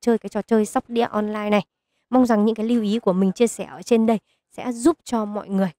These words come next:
có những cái suy nghĩ đúng đắn hơn về cái trò chơi sóc đĩa online này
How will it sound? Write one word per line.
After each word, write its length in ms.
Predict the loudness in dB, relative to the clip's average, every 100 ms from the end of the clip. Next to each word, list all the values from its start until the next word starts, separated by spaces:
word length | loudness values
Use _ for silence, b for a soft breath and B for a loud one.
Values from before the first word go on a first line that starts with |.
| _ _ _ _ _ _ _
có 200 | -4 0
những 260 | 2 0 -2
cái 400 | -6 -6 -6 -6 _ _ _ _ _
suy 240 | 0 4 6
nghĩ 260 | 4 2
đúng 280 | 0 2 2
đắn 200 | 0 2
hơn 240 | 4 4 2
về 180 | -6 -14
cái 140 | -12 -6
trò 240 | -4 -4
chơi 240 | 0 0
sóc 200 | 2 -2 -2
đĩa 180 | -2 0
online 380 | 2 0 0 0
này 180 | 0